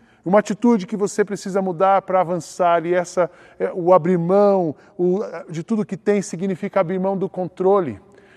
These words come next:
Uma pessoa emocionalmente saudável, espiritualmente independente, ela abre mão do controle das coisas, entrega o controle a Deus. Não significa que ela vai ser irresponsável, não, ela age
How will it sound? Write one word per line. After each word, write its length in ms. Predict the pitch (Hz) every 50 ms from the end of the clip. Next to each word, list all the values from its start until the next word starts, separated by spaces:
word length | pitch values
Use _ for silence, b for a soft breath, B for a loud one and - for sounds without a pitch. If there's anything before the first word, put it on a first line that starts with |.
| b b b
Uma 140 | - 170 196
pessoa 420 | 190 214 196 - - 220 214 214
emocionalmente 800 | 233 247 233 226 202 - - 214 214 202 185 185 190 202 190 -
saudável, 960 | - - - - - - 208 208 185 208 208 214 208 196 160 123 117 110 107 b b b b b b b
espiritualmente 1040 | 175 196 220 214 - - 220 208 220 208 - 208 190 185 196 202 208 190 - -
independente, 600 | 185 160 190 185 - 196 180 170 185 196 185 - 185
ela 200 | 175 175 180 196
abre 160 | 202 175 196
mão 220 | 190 185 208 220
do 100 | 208 214
controle 520 | 202 - 208 202 175 - 196 208 208 208 202
das 260 | 202 185 175 - -
coisas, 640 | - - 214 220 214 180 127 120 98 - - - - b b b b b b b b
entrega 420 | 151 156 147 - 190 202 214 208
o 60 | 202
controle 420 | 185 - 202 190 - 196 208 208 214
a 60 | 208
Deus. 580 | 185 156 180 202 220 214 180 143 117 - - - b b b b b -
Não 140 | 165 196
significa 520 | 202 - 208 180 208 202 - - 240 214 226
que 80 | -
ela 140 | 226 226 220
vai 140 | 202 214 196
ser 180 | - - 220 214
irresponsável, 880 | 214 185 226 214 220 - 214 196 - - - 214 214 208 190 147 165
não, 160 | 175 196 208
ela 460 | 208 202 208 208 202 208 226 254 277 285
age 360 | 262 208 160 123 117 110